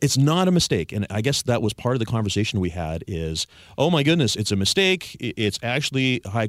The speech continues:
it's North Quadra, not High Quadra." It's not a mistake. It's just, you know, you go, you go through routines, and we have been operating this way for, for so many years. Municipalities change, and maybe one of these days, Sue, it could end up being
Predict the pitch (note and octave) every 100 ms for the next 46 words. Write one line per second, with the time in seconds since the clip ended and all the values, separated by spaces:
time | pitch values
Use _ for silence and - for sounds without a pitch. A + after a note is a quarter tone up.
0 | G#2 G2+ - B2+ C#3+ A#2 A#2 A#2+ G2 -
1 | A2 A2 G2+ G2+ A2 - - - D4 G3
2 | C3+ F2 - - - A#2+ C3+ F#3+ - -
3 | - - C3 C3+ B2+ A2 F2+ A#2+ C3+ B2
4 | G#2+ G2 F#2 A2 - G2+ E2 E2 - E3+
5 | D#3+ D#3+ C#3+ G#2+ F#2 F#2+ F#2 F2 F2 G2+
6 | - G#2 G2 F2+ - G2+ F#2 F2+ D2+ -
7 | F2+ G#2+ G2 F#2+ F2 G2 G2 G2+ - -
8 | _ _ A#2+ D3+ - F3 F3+ F#3+ - A#3
9 | A#2+ D#2+ - G2 F#2 G#2+ D3 F3 G3 F#3
10 | G3 G3+ D#3+ E3+ F#3 E3+ F#3 G3+ - A2+
11 | - C#3 - C3+ C3 G2+ B2 A#2+